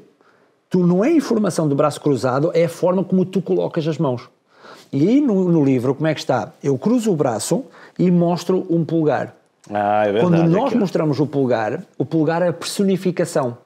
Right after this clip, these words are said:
Speaker 1: Que so-, é onde somos nós. Quando eu mostro o polegar, é sinal eu estou confiante.
Speaker 2: Uhum.
Speaker 1: Quando eu escondo o polegar, é sinal de insegurança.
Speaker 2: Olha.
Speaker 1: Quer dizer, quando eu cruzo o braço,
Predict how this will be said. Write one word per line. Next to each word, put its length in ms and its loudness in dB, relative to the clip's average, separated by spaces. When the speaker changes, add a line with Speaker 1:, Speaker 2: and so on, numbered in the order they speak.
Speaker 1:
Que 120 -18
so-, 220 -8
é 80 0
onde 140 0
somos 240 0
nós. 320 0
Quando 180 2
eu 100 4
mostro 340 0
o 40 -2
polegar, 540 0
é 120 0
sinal 560 0
eu 100 2
estou 260 -2
confiante. 720 -2
Speaker 2:
Uhum. 300 -8
Speaker 1:
Quando 220 2
eu 80 2
escondo 440 -2
o 40 -2
polegar, 460 0
é 100 -2
sinal 360 -2
de 60 -2
insegurança. 680 -2
Speaker 2:
Olha. 400 -18
Speaker 1:
Quer 80 0
dizer, 140 0
quando 240 0
eu 60 0
cruzo 300 0
o 20 2
braço, 480 -2